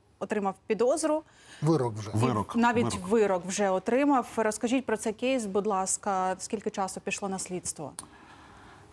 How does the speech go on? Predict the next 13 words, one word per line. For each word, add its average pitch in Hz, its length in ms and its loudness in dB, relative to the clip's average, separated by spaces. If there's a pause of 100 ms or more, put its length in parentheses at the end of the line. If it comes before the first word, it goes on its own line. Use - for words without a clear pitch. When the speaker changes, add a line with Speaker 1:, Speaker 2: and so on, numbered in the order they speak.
(100)
Speaker 3:
Е, 95 400 8
дякую. 131 600 6 (120)
Безумовно, 113 880 4 (200)
е, 92 340 -2 (220)
кейс 120 400 2 (180)
«Пінап» 127 380 2 (120)
дуже 107 360 2 (100)
знаковий 110 480 2
для 107 80 4
нашої 110 400 2
держави, 139 640 2 (200)
адже, 113 380 0
е, 101 160 2